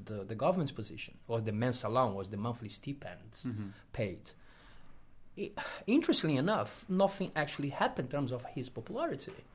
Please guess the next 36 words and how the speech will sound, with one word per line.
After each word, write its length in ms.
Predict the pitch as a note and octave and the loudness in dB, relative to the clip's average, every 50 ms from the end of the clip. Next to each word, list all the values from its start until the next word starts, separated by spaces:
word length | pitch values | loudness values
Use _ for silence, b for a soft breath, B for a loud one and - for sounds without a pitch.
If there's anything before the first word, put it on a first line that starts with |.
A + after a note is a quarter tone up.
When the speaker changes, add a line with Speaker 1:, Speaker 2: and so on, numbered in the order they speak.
| b b b b b b b | b b b b b b b
Speaker 1:
So 140 | - - G#2 | -10 -10 -10
the 180 | - - F#3 | -2 0 2
impact 520 | A#3+ B3 B3 - - A2 F#2+ - - - D3+ | 2 2 2 2 2 2 2 0 -4 -4 -2
on 120 | C3 B2 | -2 0
him 360 | A#2 G3+ G3+ C#3+ A2 G#2+ A2 - B B B B B B | 2 4 6 6 6 4 0 -4 B B B B B B
was 140 | - B2 - | -8 -2 0
minor, 500 | C#3 C#3 D3+ F3+ G#3+ A3 F3+ B2+ E2+ - - - - - - - b b b b b b b b b - | 2 4 4 6 6 6 4 4 0 -2 -8 -16 -20 -20 -20 -20 b b b b b b b b b 6
right? 220 | D#3+ E3+ E3 E3 G#2+ | 8 8 8 6 4
Why? 300 | G2+ G2+ A2+ B2 D#3 F3 | 4 6 8 8 8 8
The 140 | E3 D3+ | 6 4
econo-, 300 | B2+ - C3+ A#2+ A#2 A2+ - - | 4 4 2 2 2 0 -2 -6
economy 320 | A2+ - - A#2+ G#2+ G#2+ G2+ | -12 -8 -6 -4 -4 -2 -4
is 80 | F#2+ | -4
growing. 400 | F#2+ G2 A2 A#2+ B2+ C#3 C#3+ C#3+ | -2 -2 0 0 0 0 0 -2
People, 420 | C#3 - A2+ - - - - - G#2+ G#2+ - - - - - - - - - E3 E3 D#3+ | -2 -6 -8 -10 -10 -10 -10 -10 -8 -10 -10 -12 -14 -14 -14 -14 -16 -16 -16 -16 -6 -4
Brazil 220 | A#2 G#2+ A2 A#2+ | -2 0 2 2
is 100 | A2+ G#2 | 0 2
living 180 | A2+ B2 A2 A#2 | 0 0 0 0
in 60 | A2+ | -2
a 40 | A2 | -2
situation 420 | A#2+ A2 - A2+ A2 - A2+ G#2+ | -4 -4 -2 -4 -2 -2 -2 -4
of 140 | A2 G#2 - | -4 -4 -4
almost 260 | A2 G#2 G#2+ G#2 - | -4 -2 -2 -4 -4
full 160 | - - G#2 G2+ | -6 -6 -6 -6
employment, 680 | G2 F#2+ - - F3+ F3+ E3+ E3 D#3+ D#3 C#3+ - - - B B B B B B B B B - | -6 -4 0 2 2 4 4 4 2 2 -2 -6 -10 -14 B B B B B B B B B 2
uh, 280 | C#3+ C#3+ D3+ D3+ D3+ D#3 | 4 6 6 6 8 6
and 160 | E3 E3 E3+ | 6 6 6
it 80 | E3 | 4
just, 340 | D3+ E3+ F#3 F3 E3+ - - - - - - - - - | 6 8 8 8 8 4 -2 -6 -14 -20 -20 -20 -20 -14
no, 260 | - - D#3+ E3 E3 E3+ | -2 2 4 6 6 6
nothing 540 | E3+ E3 D3 C#3+ - - D#3+ D#3 D#3 D#3 - - - - - - - - - | 6 6 6 4 4 2 0 0 0 -2 -6 -12 -18 -20 -20 -20 -20 -2 6
of 540 | D3+ C#3+ C3+ - - - - - - - - | 6 6 6 6 0 -8 -12 -14 -14 -14 -6
consequence 680 | - - F3 G3 - - - - - A2+ G2 G2+ - - - - | 0 2 2 2 2 0 -4 -4 -2 -4 -4 -4 -6 -10 -4 -4
happened. 340 | - - - - G#2+ G#2 - - B B B B B B B B B - | -4 -4 -2 -6 -10 -10 -10 -14 B B B B B B B B B -2
With 200 | C#3 B2 A#2 B2 | 0 0 2 4
Dilma, 440 | D#3+ A#3 C#4 B3 F#3 A2 A2+ D3 | 6 8 8 8 6 6 2 -2